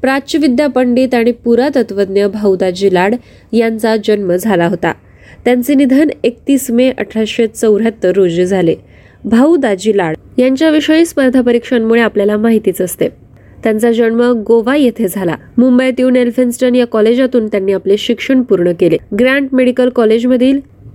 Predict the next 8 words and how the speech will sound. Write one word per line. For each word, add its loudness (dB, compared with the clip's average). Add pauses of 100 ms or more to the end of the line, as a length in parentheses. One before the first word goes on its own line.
(260)
डॉक्टरकी 0
पूर्ण 0
करणाऱ्या 0
पहिल्या 0
बॅचचे -2 (180)
ते 4
विद्यार्थी -2
होते. 0